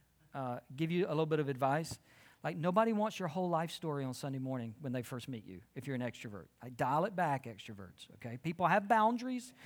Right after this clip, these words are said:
People are okay with a little bit of conversation. Like, they don't wanna hear what happened to your great Aunt Alice two years ago, honestly. Like, you don't have to go into all of that. They just wanna know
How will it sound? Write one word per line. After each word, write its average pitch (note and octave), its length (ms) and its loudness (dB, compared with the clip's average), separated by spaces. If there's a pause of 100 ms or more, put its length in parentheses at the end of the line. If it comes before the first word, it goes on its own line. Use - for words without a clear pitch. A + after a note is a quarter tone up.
(300)
People G3 220 4
are A3 180 8
okay A3 320 6
with A3+ 160 6
a - 20 4
little A3 140 8
bit A#3+ 100 8
of A3+ 60 0
conversation. A3+ 880 4 (260)
Like, D#3+ 160 2
they G3 140 8
don't A#3 160 8
wanna A3+ 180 6
hear A3+ 320 6
what G3+ 180 4
happened F#3+ 480 2
to G3+ 80 -4
your F#3 160 4
great F3+ 280 2
Aunt E3+ 180 2
Alice D#3 380 0
two D#3+ 80 -4
years D3 320 -2
ago, A2+ 300 -6
honestly. C#3+ 500 0 (100)
Like, A#2+ 180 -8
you D3+ 80 0
don't F#3+ 120 2
have F#3 100 2
to G#3 60 2
go G#3 180 6
into A3 220 6
all G#3 320 8
of A#3 80 6
that. A3+ 340 8 (300)
They G3+ 100 8
just B3+ 200 4
wanna C#4 220 6
know B3+ 540 8